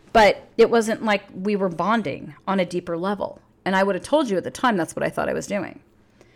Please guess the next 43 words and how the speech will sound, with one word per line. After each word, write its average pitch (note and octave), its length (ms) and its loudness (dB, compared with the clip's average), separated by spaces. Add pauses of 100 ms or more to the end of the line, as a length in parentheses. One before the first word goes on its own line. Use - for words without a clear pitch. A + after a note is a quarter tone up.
(300)
So C4+ 400 8
what's D4 200 2
the D4+ 80 0
happy C#4 320 -2
ending? G#3+ 420 -2 (200)
Well, A3+ 280 2
I G3+ 100 2
woke A3+ 220 -2
up C4 120 -2
one A3 120 -2
day G3+ 140 2
and G3+ 100 -2
realized F#3+ 380 2
I E3 80 0
was F#3 120 -4
choosing F#3 320 -6
to F#3 60 -4
participate E3+ 680 -6
in E3+ 100 -4
this, E3 360 -4 (300)
and G3 160 -4
the F#3+ 80 0
relationship F#3 560 -2
wasn't F#3 240 -2
gonna G3+ 120 -2
go D#3+ 180 -2
anywhere, E3+ 540 0 (260)
and D3 100 -4
I E3+ 80 2
was G3 140 0
actually E3+ 380 0
okay F3+ 540 -2 (280)
walking E3 360 -6
away. C4+ 300 0 (760)
And E3+ 100 2
I E3+ 80 4
was. D4+ 400 0 (440)
And F3 120 -2
I, E3+ 80 0
and F3+ 380 -2
I F#3 140 -2
continued A#3+ 560 -2
to. - 240 -4